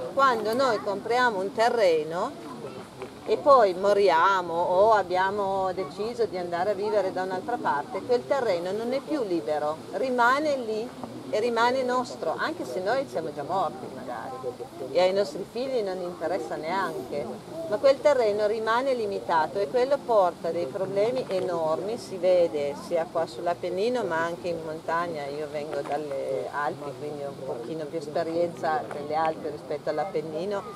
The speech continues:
però diciamo, eh, ci sono tantissimi terreni che sono stati abbandonati nel dopoguerra perché la gente è scappata in Francia, io vengo dalle valli di Cuneo, quindi la gente da noi è scappata in Francia, era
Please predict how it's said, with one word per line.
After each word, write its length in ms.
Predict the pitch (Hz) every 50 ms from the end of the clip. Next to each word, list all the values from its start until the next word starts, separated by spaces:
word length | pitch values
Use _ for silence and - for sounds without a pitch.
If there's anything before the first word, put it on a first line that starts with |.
| - - - - - - - - -
però 200 | - 208 202 202
diciamo, 560 | 190 214 208 - 247 214 202 196 180 160 156 156 156 - - -
eh, 240 | - 180 185 175 170 170
ci 120 | - 233
sono 300 | 214 - 269 233 214 196 -
tantissimi 720 | 214 208 220 208 - - 277 - - - 220 208 185 -
terreni 480 | - 196 190 190 214 220 220 208 196 170
che 80 | 156 175
sono 260 | 175 - 185 180 180
stati 300 | 175 - 180 180 175 180
abbandonati 800 | 175 175 160 175 175 180 180 180 185 196 196 196 185 175 - 175
nel 160 | 160 165 160 160
dopoguerra 640 | 160 165 156 - 165 - 185 190 202 190 175 160 151
perché 200 | 151 151 151 151
la 140 | 151 151 151
gente 300 | 185 185 175 165 - 160
è 20 |
scappata 440 | 151 - 160 151 - 156 156 151 156
in 80 | 156 151
Francia, 520 | - 175 175 175 175 165 147 - - 147 139
io 200 | 139 143 151 147
vengo 280 | 143 151 151 156 147 147
dalle 280 | 143 143 143 151 151
valli 300 | 147 156 156 151 151 156
di 120 | 151 156 156
Cuneo, 360 | - 180 214 214 208 185 165
quindi 440 | 147 - 160 156 156 156 151 147 135
la 100 | 147 151 139
gente 340 | - 170 165 165 175 175 170
da 100 | 156 165
noi 160 | 156 151 160
è 40 | 170
scappata 420 | 160 - - 143 143 156 147 -
in 100 | 156 160 147
Francia, 440 | 160 160 143 143 139 139 - 156 143
era 120 | 143